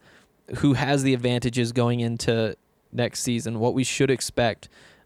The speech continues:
um, and maybe even take a quick look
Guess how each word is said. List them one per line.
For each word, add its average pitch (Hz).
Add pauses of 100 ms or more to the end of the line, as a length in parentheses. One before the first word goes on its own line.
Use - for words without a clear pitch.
(100)
um, 120 (400)
and 139
maybe 170
even 226 (100)
take 180
a 170
quick -
look 147